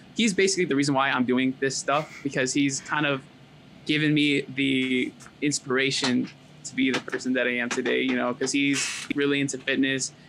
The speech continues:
really into entrepreneurship, and everything he learns, he just kind of, like, rants to me, you know, <laughs> like, he, he just tells me all that stuff.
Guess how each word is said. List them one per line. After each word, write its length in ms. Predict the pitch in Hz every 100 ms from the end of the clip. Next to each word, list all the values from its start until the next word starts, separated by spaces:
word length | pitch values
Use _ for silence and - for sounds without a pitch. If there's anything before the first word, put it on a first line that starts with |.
| - -
really 220 | 135 139
into 140 | 135
entrepreneurship, 1300 | 131 131 - 131 127 - - - - 127 135 123 123
and 100 | 131
everything 380 | 127 135 139 135
he 160 | 143 120
learns, 340 | 127 127 127
he 60 | 127
just 180 | 127 -
kind 180 | 127
of, 80 | 127
like, 240 | 123 127 - - - - - - - 131
rants 360 | 131 135 135 -
to 140 | 156
me, 300 | 151 151 151
you 160 | 151 143
know, 380 | 151 160 156 -
<laughs> 40 |
like, 140 | 143 170
he, 180 | 151
he 240 | 143 147 160
just 200 | 156 -
tells 140 | 143
me 80 | 135
all 120 | 135
that 120 | 139 139
stuff. 280 | 160 151